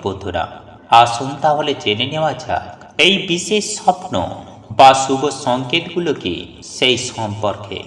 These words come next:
প্রথম সংকেতটি হল, দেখুন বন্ধুরা, প্রত্যেকটি শিশুর মধ্যে কিন্তু স্বয়ং পরমেশ্বর ভগবান শ্রীকৃষ্ণ বসবাস করেন এবং এরা প্রত্যেকেই, এবং আমরা প্রত্যেকেই জানি যে নরের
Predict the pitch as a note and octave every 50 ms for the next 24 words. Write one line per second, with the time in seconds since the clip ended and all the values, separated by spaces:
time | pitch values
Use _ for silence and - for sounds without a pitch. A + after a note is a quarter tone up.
0 | - - - - - - - - - - - F#3+ G3+ - G#3 A#3 B3 - - -
1 | C#3+ C#3+ C#3+ C#3 C#3+ F#3+ G3 - - - C#3+ A#2 - - G2 F2 E2 E2 D#2+ -
2 | - - - - A#2+ A#2 A#2 F3 F#3+ F#3+ - - A3+ A3+ A3 G#3+ G#3+ - A#2+ A2+
3 | A2+ A2 G#2+ A#2 A2+ A2+ A2 - - C3 C3+ C3+ C3 - - - - - F#3 F3
4 | - - - D#3+ D3+ - - F#3 F3 - C3 A2 A2+ A#2 A#2 - D#3 D3+ - -
5 | F#2 F2+ F2+ - - E2+ - - - - - - - D#3+ D3+ F3+ G#3 A#3 A#3 -
6 | - F#3+ G3 G3 A3 A#3 G#3 - - A#3 G#3+ G3 - - A2+ A2 B2 A2+ B2+ C3
7 | D3 F3 G#3 A3 - - - D#3 C#3+ - - C3 B2 - - - - C#3 B2+ B2
8 | C3 - A#2+ A#2 - C3+ C3+ C#3+ C#3+ C#3 - - - G2+ F2+ - D#2 D#2 - -
9 | - - - - - - - - D#3+ F3 F#3 - A#3 A#3+ A#3+ - - D#3+ E3 G3+
10 | G3+ G3 G3+ G#3 G#3 G3+ - - F3+ D#3 - G#2+ F2 D#2+ D#2 E2 - - - -
11 | - - - - D#3+ E3+ - A#3+ - - - D3+ C#3 C#3+ D3+ F#3+ G3+ G3 G3 F3
12 | E3 - - - F3+ - G#3 G#3 F#3+ F3+ - F#3+ F#3+ G3+ G3+ A3 G#3 F3+ - -
13 | B2 A2+ A2 G#2+ G#2+ - C#3 C#3+